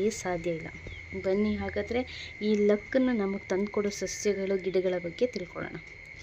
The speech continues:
ಈಗ ಏನಾಗ್ಬಿಟ್ಟಿದೆ, ಈ ನಗರ ಪ್ರದೇಶಗಳಲ್ಲಂತೂ,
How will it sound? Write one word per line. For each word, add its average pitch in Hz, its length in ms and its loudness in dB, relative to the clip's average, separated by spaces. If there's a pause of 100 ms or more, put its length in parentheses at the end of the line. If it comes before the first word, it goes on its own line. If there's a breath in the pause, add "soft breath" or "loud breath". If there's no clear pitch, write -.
(440 loud breath)
ಈಗ 233 140 2 (120)
ಏನಾಗ್ಬಿಟ್ಟಿದೆ, 196 600 0
ಈ 185 40 2 (100)
ನಗರ 202 200 2 (140)
ಪ್ರದೇಶಗಳಲ್ಲಂತೂ, 196 1040 2